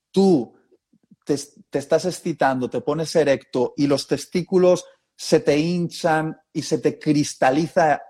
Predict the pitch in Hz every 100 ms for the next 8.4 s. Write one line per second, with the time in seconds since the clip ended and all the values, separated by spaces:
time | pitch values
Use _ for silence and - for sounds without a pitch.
0 | - 143 127 - 170 165 151 123 127 113
1 | 120 - 151 147 - - 127 117 107 117
2 | 135 185 - _ - 190 - - 170 175
3 | 226 240 233 185 185 160 208 240 233 220
4 | - 160 156 139 139 143 160 254 294 _
5 | _ _ _ _ 165 - 175 151 180 165
6 | 156 165 196 - 254 - _ _ 165 151
7 | 143 156 165 160 - 151 156 - 139 135
8 | 147 165 185